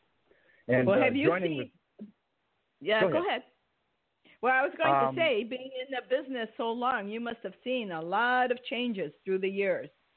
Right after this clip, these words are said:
Speaker 1: Boy,
Speaker 2: In
Speaker 1: big
Speaker 2: the
Speaker 1: time.
Speaker 2: music area. Yes.
Speaker 1: Yeah. I remember when Edgar and Johnny were getting signed and the, some of the money they got, you know, eh, what, you know, five million bucks to do a deal, you know.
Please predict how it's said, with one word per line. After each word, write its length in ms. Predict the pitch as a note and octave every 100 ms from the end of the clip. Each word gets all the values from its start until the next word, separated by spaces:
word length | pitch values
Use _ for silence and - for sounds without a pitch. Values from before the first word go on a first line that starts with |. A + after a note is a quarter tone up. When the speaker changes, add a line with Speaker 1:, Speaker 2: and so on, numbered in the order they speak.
| _ _ _ _ _
Speaker 1:
Boy, 300 | B2+ C3 F#2+ - _ _ -
Speaker 2:
In 100 | A3
Speaker 1:
big 80 | A#3+
Speaker 2:
the 40 |
Speaker 1:
time. 60 | A3+
Speaker 2:
music 380 | C4 C4 A3+ -
area. 440 | D#3+ D#3+ D3+ D3+ - _ _ -
Yes. 320 | F#3 G3 D#3+ - -
Speaker 1:
Yeah. 520 | B2 C3 C3 A#2+ G2+ - _ -
I 100 | E3
remember 500 | G3 F3+ E3+ D#3+ D3
when 200 | D3+ D3
Edgar 440 | D3+ D#3+ C#3+ C#3+
and 120 | C3
Johnny 440 | A2+ D3 D#3 D3 A#2+
were 200 | A#2 A2+
getting 320 | B2 B2 G#2+ -
signed 420 | C3+ A2+ G#2+ G#2
and 140 | G#2+ G#2+
the, 140 | G#2+ -
some 200 | F#3+ F3
of 80 | C#3+
the 80 | B2+
money 340 | C3+ D#3 D3
they 200 | B2 B2+
got, 320 | A#2+ B2+ A#2+ C3+
you 160 | B2+
know, 300 | A2+ G#2+ G#2
eh, 240 | A2 G#2+ F#2 -
what, 280 | G#2+ D#2 - _ _ _ _ _ _ -
you 80 | G#2+
know, 140 | - -
five 260 | D#3 C3+ B2+
million 420 | C3 B2+ A#2+ G#2+
bucks 300 | G2 A2+ - -
to 80 | A2+
do 220 | G2+ G#2+
a 80 | G2+
deal, 520 | F#2+ G#2+ G2+ F2+ F2
you 160 | F#2+ G#2+
know. 280 | G2 F#2+